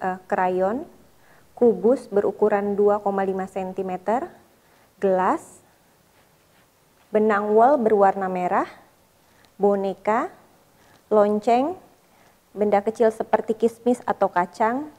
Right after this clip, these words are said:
dan bola. Eh, pemeriksaan kuesioner pra-screening perkembangan yang hari ini akan dilakukan pada usia anak enam bulan, di mana pe-, eh, pertanyaan yang dilakukan, eh,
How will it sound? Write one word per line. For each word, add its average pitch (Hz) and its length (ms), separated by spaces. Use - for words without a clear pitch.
dan 202 260
bola. 180 460
Eh, 233 160
pemeriksaan 285 720
kuesioner 254 480
pra-screening 220 800
perkembangan 214 560
yang 269 160
hari 214 240
ini 226 240
akan - 240
dilakukan 196 560
pada 196 320
usia 262 580
anak 220 400
enam 185 240
bulan, 185 320
di 208 160
mana 233 400
pe-, 254 160
eh, 202 240
pertanyaan 220 800
yang 220 320
dilakukan, 220 880
eh, 190 320